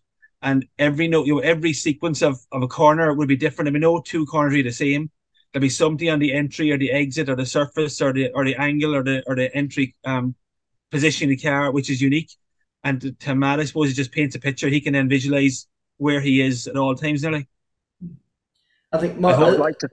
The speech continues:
Speaker 3: I'd like to think it doesn't give you, it's more of a, it's a running commentary rather than lots to say for each corner, isn't it? I think it's probably the,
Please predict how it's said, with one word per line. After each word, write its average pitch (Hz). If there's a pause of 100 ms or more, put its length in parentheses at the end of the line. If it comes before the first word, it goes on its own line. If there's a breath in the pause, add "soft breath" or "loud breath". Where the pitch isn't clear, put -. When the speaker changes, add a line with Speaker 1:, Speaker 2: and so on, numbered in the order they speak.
(140)
Speaker 3:
I'd 147
like 190
to 185
think 160
it 170
doesn't 160
give 147
you, 147 (680)
it's -
more 165
of 147
a, 139
it's 127
a 139
running 147
commentary 135
rather 120
than 120
lots 123
to 110
say 120
for 120
each 113
corner, 123
isn't 117
it? 92
I 104
think 107
it's -
probably 104
the, 104